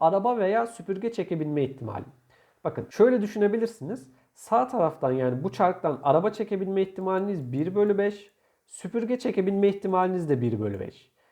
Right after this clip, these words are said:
Yani araba veya süpürge çekebilme ihtimaliniz aslında bunların toplamına yani iki bölü beşe denktir. Peki şimdi bu iki olasılığı nasıl birleştireceğiz? Yani bir bölü iki ile iki bölü beşi nasıl birleştireceğiz?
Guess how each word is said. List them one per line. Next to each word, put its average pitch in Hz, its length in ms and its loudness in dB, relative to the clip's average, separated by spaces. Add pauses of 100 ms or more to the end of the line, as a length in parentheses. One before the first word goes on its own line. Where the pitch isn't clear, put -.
(100)
Yani 185 240 4
araba 175 400 6
veya 214 220 4
süpürge 180 420 -8
çekebilme 151 480 -4
ihtimaliniz 131 440 0
aslında 170 340 -2
bunların 175 320 0
toplamına 143 640 0 (140)
yani 170 260 2
iki - 280 -8
bölü 190 260 2
beşe 143 260 0
denktir. - 380 -6
Peki 190 180 -6
şimdi 165 380 -2
bu 233 200 0
iki 214 240 -4
olasılığı 170 600 2
nasıl 156 260 -2
birleştireceğiz? 110 680 -4
Yani 110 320 -4
bir 160 240 -2
bölü 156 180 2
iki 135 220 -4
ile 147 120 0
iki 127 240 -6
bölü 120 200 0
beşi 117 220 -4
nasıl 165 260 -4
birleştireceğiz? 113 760 -4